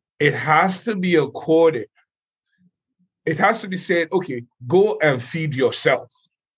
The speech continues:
Let's, every time we sit down and we analyze our problem and we say we don't have money, we always look to one source, government.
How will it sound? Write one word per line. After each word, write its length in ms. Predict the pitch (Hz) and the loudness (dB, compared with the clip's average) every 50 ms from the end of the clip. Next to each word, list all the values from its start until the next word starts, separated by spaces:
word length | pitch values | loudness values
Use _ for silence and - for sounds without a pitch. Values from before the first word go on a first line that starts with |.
| _ _ _ _ _ _ _ _ _ _ _ _ _ _ _ _ _ _ _ _ _ _ _ _ _ _ _ _ _ _ _ _ - | _ _ _ _ _ _ _ _ _ _ _ _ _ _ _ _ _ _ _ _ _ _ _ _ _ _ _ _ _ _ _ _ -4
Let's, 640 | 139 147 156 185 214 226 226 226 - - - - - _ _ _ - | -2 2 4 4 4 2 2 -2 -6 -10 -14 -18 -20 _ _ _ 0
every 240 | 160 196 220 254 214 | 2 2 2 0 -2
time 320 | - - 208 208 208 185 | 0 0 0 2 0 0
we 100 | 170 160 | -2 -4
sit 300 | 151 - - 202 196 190 | -4 -2 0 0 2 2
down 240 | 180 175 175 175 170 | 4 2 4 4 2
and 140 | 160 147 147 | 2 0 0
we 140 | 143 131 | 0 0
analyze 560 | 123 143 165 185 175 170 160 156 156 151 147 139 | 0 0 2 2 2 2 4 4 4 2 2 0
our 180 | 127 123 120 | -2 -4 -4
problem 640 | 123 123 131 127 135 131 127 135 135 135 143 147 143 _ _ _ - | -4 -2 -2 -2 -2 -2 -4 -8 -10 -10 -10 -12 -14 _ _ _ -6
and 140 | 127 131 | -4 -2
we 60 | 131 127 | -2 -2
say 260 | 127 - - 190 196 | -4 -2 0 2 2
we 160 | 196 190 170 | 2 2 2
don't 220 | 151 151 147 147 | 0 0 0 0
have 240 | 147 147 127 131 123 | 0 0 0 0 0
money, 480 | 120 123 123 120 123 123 123 123 120 120 _ _ _ _ _ _ | -2 -6 -8 -8 -8 -8 -8 -10 -10 -12 _ _ _ _ _ _
we 160 | - 131 139 | -8 -2 0
always 1040 | 147 160 175 185 190 196 196 202 202 208 208 208 202 196 196 190 185 170 151 139 139 127 143 | 2 4 4 4 4 4 4 4 4 4 4 4 4 4 4 4 4 4 2 -2 -6 -8 -6
look 420 | 147 151 160 170 185 170 - - - - - - - _ _ _ _ _ _ _ _ _ _ - | -6 -2 0 2 2 2 0 -2 -6 -14 -18 -18 -20 _ _ _ _ _ _ _ _ _ _ -8
to 100 | 156 143 | -6 -4
one 320 | 135 143 151 151 151 156 | -2 0 0 2 2 0
source, 560 | 151 - - 156 147 123 - - - - - _ _ _ _ _ _ _ - 117 120 | -2 -2 -2 0 0 0 -2 -4 -12 -20 -20 _ _ _ _ _ _ _ -16 -12 -2
government. 560 | - 160 160 160 139 135 120 107 95 - - | 2 2 2 4 2 0 0 -2 -4 -8 -12